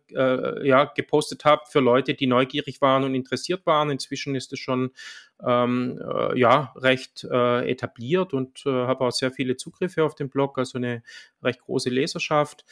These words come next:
Und, ähm, das ging dann weiter und, ähm, hat sich etwas ausgedehnt. Ich hab dann gesagt, „Warum soll ich allein einen Blog schreiben?“ Hab dann Leute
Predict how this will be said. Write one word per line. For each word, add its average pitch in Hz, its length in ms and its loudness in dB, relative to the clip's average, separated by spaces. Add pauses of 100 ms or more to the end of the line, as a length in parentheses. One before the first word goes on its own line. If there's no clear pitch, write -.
(400)
Und, 139 500 2
ähm, 139 320 4
das 151 160 0
ging 170 160 0
dann 143 180 2
weiter 180 720 4
und, 151 540 0
ähm, 139 280 2
hat 143 140 -2
sich 147 140 0
etwas - 280 2
ausgedehnt. 170 680 2
Ich 147 60 -2
hab 151 100 0
dann 143 140 0
gesagt, 135 320 2
„Warum 139 220 4
soll 135 180 2
ich 127 120 -2
allein 123 280 4
einen 156 80 -4
Blog 156 240 0
schreiben?“ 151 580 2
Hab 139 160 0
dann 131 120 2
Leute 120 240 4